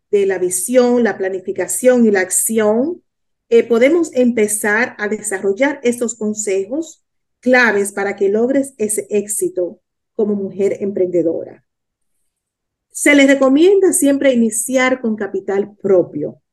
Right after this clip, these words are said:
Eso es lo ideal, sobre todo en la primera fase que es a corto plazo. Entonces tiene que determinar cuánto dinero necesito ahorrar, eh,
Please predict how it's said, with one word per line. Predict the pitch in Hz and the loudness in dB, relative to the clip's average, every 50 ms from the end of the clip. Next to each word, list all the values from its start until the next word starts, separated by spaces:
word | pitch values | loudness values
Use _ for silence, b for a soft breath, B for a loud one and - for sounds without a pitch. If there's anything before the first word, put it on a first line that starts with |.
| _ _ _ _ _ _ _ _ _ _ _ _ _ - - - | _ _ _ _ _ _ _ _ _ _ _ _ _ -20 -10 -2
Eso | - 254 269 269 269 285 | 2 4 4 6 6 4
es | 277 262 269 | 4 4 4
lo | 233 220 | 2 2
ideal, | 220 202 196 190 185 175 156 151 151 135 135 - _ _ _ _ | 2 2 2 0 -2 -4 -6 -8 -10 -12 -12 -16 _ _ _ _
sobre | - - 254 233 240 233 | -2 2 4 4 4 4
todo | 233 - 262 277 294 294 302 285 - | 4 4 4 4 4 2 0 -2 0
en | 240 220 214 | 2 2 2
la | 208 208 | 2 2
primera | 214 208 208 220 233 254 254 254 | 0 0 0 2 2 0 0 -2
fase | - - 262 254 262 269 269 - 277 269 277 | -2 -4 -2 -2 -2 -2 -2 0 -2 -2 0
que | - 208 196 202 220 233 | 0 0 0 0 0 -2
es | 233 - - _ _ _ _ _ _ - | -4 -8 -16 _ _ _ _ _ _ -16
a | 196 190 - | -16 -10 -4
corto | - 190 185 185 - 226 208 - | -2 -2 -2 -2 -2 -4 0 2
plazo. | 330 330 277 - - - - 151 - _ _ _ _ _ _ _ _ _ _ _ _ _ _ _ | 2 2 2 0 -4 -6 -10 -10 -12 _ _ _ _ _ _ _ _ _ _ _ _ _ _ _
Entonces | - 285 320 320 - 339 320 - | 0 2 2 2 2 0 0 0
tiene | 311 320 320 330 330 | 0 0 0 0 0
que | 320 294 277 | 0 0 0
determinar | 269 262 269 262 247 240 240 240 226 226 220 233 - - | 2 2 0 0 0 0 -2 -2 -2 -2 -4 -6 -8 -6
cuánto | - 269 302 349 403 403 392 403 381 | -4 -4 -2 -2 -2 -2 -2 -4 -2
dinero | 370 349 302 269 254 240 240 240 254 277 339 - - | -2 -2 -2 -4 -4 -2 -2 -2 -2 -4 -6 -10 -6
necesito | 226 233 240 226 220 - 208 196 202 - - 302 330 339 320 - - 220 220 - - _ _ _ | -2 -2 0 -2 -2 -4 -6 -8 -8 -8 -4 -2 0 0 0 -2 -4 -8 -6 -8 -12 _ _ _
ahorrar, | 214 208 208 196 202 175 - 202 208 202 202 208 240 269 - - - _ _ _ _ _ _ _ _ _ _ _ _ _ _ _ _ _ | -6 -4 -2 -2 -4 -4 -6 -4 -4 -4 -4 -2 -4 -4 -4 -6 -10 _ _ _ _ _ _ _ _ _ _ _ _ _ _ _ _ _
eh, | - 233 233 233 233 240 240 240 233 - _ | -2 0 2 2 2 2 0 0 -2 -8 _